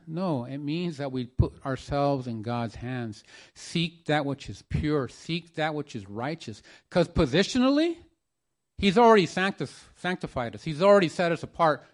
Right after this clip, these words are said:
for his use. But now, the purification, the holiness, it's a process. And we always, always, always have to seek that. We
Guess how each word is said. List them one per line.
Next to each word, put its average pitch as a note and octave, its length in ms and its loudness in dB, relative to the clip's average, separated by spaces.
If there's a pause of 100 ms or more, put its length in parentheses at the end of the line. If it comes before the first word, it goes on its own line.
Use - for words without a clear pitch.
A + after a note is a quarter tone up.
for B2+ 200 -4
his C3 260 -4
use. C#3 380 -10 (480)
But C3 120 -10
now, B2+ 520 -6 (600)
the B2 100 -8
purification, C#3 920 -4 (460)
the B2+ 100 -4
holiness, C3+ 560 -2
it's C3 200 -12
a C3 60 -4
process. - 760 -12 (260)
And C#3 160 -6
we D3 160 -4 (100)
always, F3 560 0
always, D3+ 480 -6
always C#3 300 -6
have B2 160 -14
to A#2 100 -16
seek C3+ 280 -20 (100)
that. A2+ 180 -20 (460)
We D3 380 0